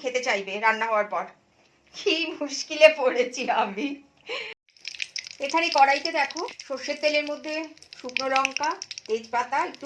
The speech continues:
গোটা গরম মশলা দিয়েছি। আর দেবো হচ্ছে জিরে,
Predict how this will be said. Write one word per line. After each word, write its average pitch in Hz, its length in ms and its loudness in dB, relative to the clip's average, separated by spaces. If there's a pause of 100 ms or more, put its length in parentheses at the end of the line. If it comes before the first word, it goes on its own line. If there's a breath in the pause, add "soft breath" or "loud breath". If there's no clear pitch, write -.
গোটা 220 260 2
গরম 220 240 0
মশলা 247 360 -2
দিয়েছি। 214 280 0 (760 loud breath)
আর 226 140 -4
দেবো 247 220 6
হচ্ছে 262 200 -4 (120)
জিরে, 226 240 -2